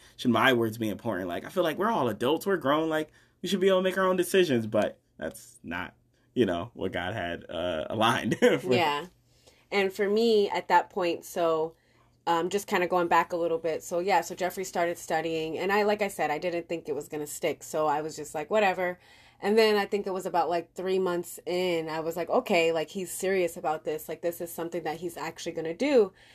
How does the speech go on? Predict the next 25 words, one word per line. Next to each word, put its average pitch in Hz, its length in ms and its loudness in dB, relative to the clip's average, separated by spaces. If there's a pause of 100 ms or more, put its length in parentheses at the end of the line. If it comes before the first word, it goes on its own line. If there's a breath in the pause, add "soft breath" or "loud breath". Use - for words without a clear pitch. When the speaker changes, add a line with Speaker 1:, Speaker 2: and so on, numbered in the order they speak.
(260 soft breath)
Speaker 2:
And 202 180 2
knowing 233 300 6
the 196 140 0
very 202 480 6
little 156 280 -2
that 156 120 -6
I 156 100 -4
did 165 160 -4
about 151 280 -6
scripture, 156 580 -4
I 160 120 -2
knew 175 340 4
that 160 380 -2
if 185 260 -2
we 196 80 -2
were 180 140 0
gonna 170 160 -4
continue 220 480 0
to 214 120 -6
be 180 140 0
in 170 80 0
a 165 60 -2
relationship 160 600 -4
with, 147 100 -10
together, 156 540 -2